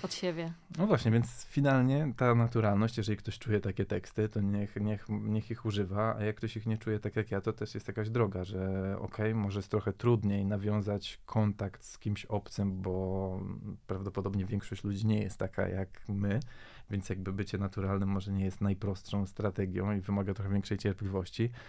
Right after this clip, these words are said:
Speaker 2: ale ile to energii oszczędza w ogóle. Ja przestałem się frustrować tym Tinderem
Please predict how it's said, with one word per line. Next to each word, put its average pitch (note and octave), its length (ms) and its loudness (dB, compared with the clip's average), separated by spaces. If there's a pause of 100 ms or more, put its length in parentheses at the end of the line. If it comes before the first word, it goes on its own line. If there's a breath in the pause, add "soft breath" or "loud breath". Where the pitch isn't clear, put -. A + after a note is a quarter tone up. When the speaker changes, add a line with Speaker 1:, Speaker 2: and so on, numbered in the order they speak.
(140 loud breath)
Speaker 2:
ale G2 180 0
ile G2 140 2
to G2+ 160 0
energii G2 400 2
oszczędza F#2 400 -4
w F2+ 60 -6
ogóle. F2+ 240 -2
Ja F#2+ 60 -2
przestałem G2+ 340 -2
się G#2+ 100 -4
frustrować G2+ 540 -2
tym F#2+ 180 -2
Tinderem G2 500 -2